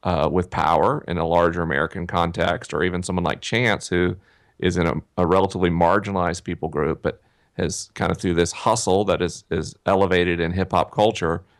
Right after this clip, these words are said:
become successful. He's, he's got a force, he's a power now, but instead of saying he's a force to be reckoned with, he says he's a force to be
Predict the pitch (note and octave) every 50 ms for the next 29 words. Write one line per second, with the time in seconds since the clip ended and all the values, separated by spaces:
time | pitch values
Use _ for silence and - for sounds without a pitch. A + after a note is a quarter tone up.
0 | _ _ - F2 E2+ - F#2 E2+ F2 - D#2 - - - A2 C3 C#3 - - F2
1 | D2 D#2 F2+ F#2 _ _ _ _ _ _ _ - - F#2+ F#2 - - F#2 F#2+ F#2+
2 | F2+ - G2 F2 F2 F2 - - A#2+ C3+ B2+ A2+ - - - E2+ D#2+ - - -
3 | B2+ D#3 D3+ A#2+ F#2+ F2 D2 C#2+ C#2 - E2+ E2 D2+ D#2+ - G#2+ G#2 G#2 G2+ G2+
4 | - _ _ _ _ _ - - F#2+ F#2+ F#2 F#2 F2+ G2 F2+ - - G2 F#2+ F2+
5 | - - F#2 E2+ D#2+ F2+ F#2 F#2 - - E2+ E2 E2+ G2 A#2+ C3 G2 F#2 G2 G2+
6 | _ _ _ _ _ _ _ - - G2 F#2 - F#2+ F2+ F2 F#2+ F#2+ D#2 E2+ F2+
7 | - - F2+ F2+ E2+ F2 - - - F2 D#2 E2+ E2+ E2 E2 E2+ F#2